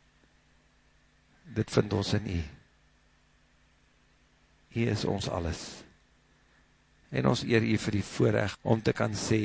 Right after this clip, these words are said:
Here, dat elke asemteug, elke minuut van lewe,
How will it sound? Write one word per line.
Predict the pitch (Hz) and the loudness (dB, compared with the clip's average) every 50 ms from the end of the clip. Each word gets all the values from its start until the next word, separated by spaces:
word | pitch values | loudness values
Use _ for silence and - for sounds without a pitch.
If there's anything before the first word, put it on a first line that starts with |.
| 101 98 | 0 2
Here, | 101 104 104 104 101 | 2 2 2 2 2
dat | 98 101 101 - - _ _ _ _ _ _ _ _ | 2 0 -2 -2 -6 _ _ _ _ _ _ _ _
elke | - - 117 120 - - - 104 | 0 2 2 2 2 2 2 2
asemteug, | - 110 110 - - 107 104 - - 110 107 104 98 95 - - - - - - _ _ _ _ _ _ _ _ _ _ _ _ _ _ _ _ _ _ _ _ _ _ _ _ _ - | 2 2 2 0 0 -2 -4 -4 -2 0 2 2 2 0 -4 -10 -14 -16 -20 -20 _ _ _ _ _ _ _ _ _ _ _ _ _ _ _ _ _ _ _ _ _ _ _ _ _ -2
elke | 110 110 - - 127 117 | -2 -2 0 -2 -2 -2
minuut | 113 107 104 - - | 0 -2 -2 -4 -4
van | - - 113 95 95 | -4 -4 -4 -2 -2
lewe, | 92 95 90 82 78 76 | -2 -2 -2 -2 -2 -6